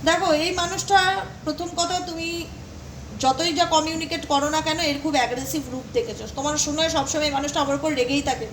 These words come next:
কোনো কিছু বললে কোনো ভালো রিয়াকশন দেয় না, উল্টে এমন কিছু বলে দেয় যেটা শুনলে আমার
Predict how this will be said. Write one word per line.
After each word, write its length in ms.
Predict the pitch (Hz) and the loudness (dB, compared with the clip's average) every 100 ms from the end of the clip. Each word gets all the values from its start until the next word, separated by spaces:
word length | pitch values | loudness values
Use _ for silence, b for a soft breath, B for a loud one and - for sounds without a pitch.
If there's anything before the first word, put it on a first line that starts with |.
| B B B | B B B
কোনো 180 | 294 311 | 2 2
কিছু 220 | 320 311 | 2 2
বললে 240 | 294 285 320 | 4 6 4
কোনো 200 | 311 311 | 4 0
ভালো 320 | - 254 294 | 0 2 2
রিয়াকশন 500 | 277 277 - 330 311 | 2 0 0 0 2
দেয় 200 | 285 285 | 4 4
না, 120 | 302 | 2
উল্টে 280 | 277 269 302 | 0 0 2
এমন 280 | 254 254 320 | 4 2 -2
কিছু 180 | 339 330 | -4 -4
বলে 260 | 285 277 285 | -2 2 2
দেয় 140 | 311 | 2
যেটা 240 | 277 269 277 | 2 0 -2
শুনলে 320 | 285 277 294 | -4 -2 2
আমার 480 | 247 247 285 285 | 2 4 2 0